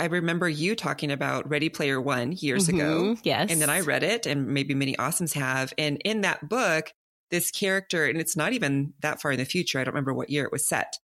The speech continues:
Speaker 2: Yeah.
Speaker 1: But in this century, for sure.
Speaker 2: Yes.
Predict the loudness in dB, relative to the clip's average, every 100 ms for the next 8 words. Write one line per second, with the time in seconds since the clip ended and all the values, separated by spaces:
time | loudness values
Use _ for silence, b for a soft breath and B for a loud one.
0 | _ -4 -4 -2 -2 -2 -4 _ _ -2
1 | 0 0 2 2 2 0 -2 -2 0 2
2 | 0 0 -2 -2 -2 0 2 2 0 -2
3 | 0 0 -2